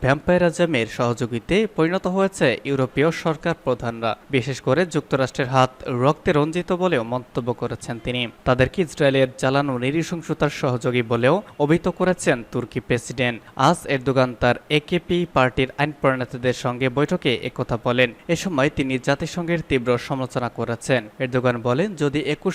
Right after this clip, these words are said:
শতাব্দীতে এসে এটি গণহত্যা বন্ধ করতে না পারে, তাহলে এই সংস্থার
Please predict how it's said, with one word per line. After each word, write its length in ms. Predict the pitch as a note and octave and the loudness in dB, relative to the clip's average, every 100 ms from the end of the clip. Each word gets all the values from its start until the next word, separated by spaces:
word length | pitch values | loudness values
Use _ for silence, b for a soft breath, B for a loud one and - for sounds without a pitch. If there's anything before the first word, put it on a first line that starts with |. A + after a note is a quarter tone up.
| - | -2
শতাব্দীতে 580 | C3 A#2+ A#2 A#2+ - E3+ A3 B D3+ | -2 -2 -4 -6 0 0 0 B -2
এসে 200 | - F#3 D#3+ | 2 0 2
এটি 140 | D#3 C#3+ C#3 | 0 0 2
গণহত্যা 460 | C#3 C#3 D#3 C#3+ B2 | 0 0 0 0 2
বন্ধ 160 | D3+ E3 E3 | 0 0 -4
করতে 200 | C3+ - A#2+ | -4 -2 -2
না 60 | A#2 - | -2 0
পারে, 180 | C3 F3+ | 0 0
তাহলে 300 | E3+ F#3 E3+ A#2 G#2 B | 0 0 2 2 0 B
এই 60 | C3+ - | -8 -4
সংস্থার 380 | C#3 C#3+ F3+ | -4 -2 -2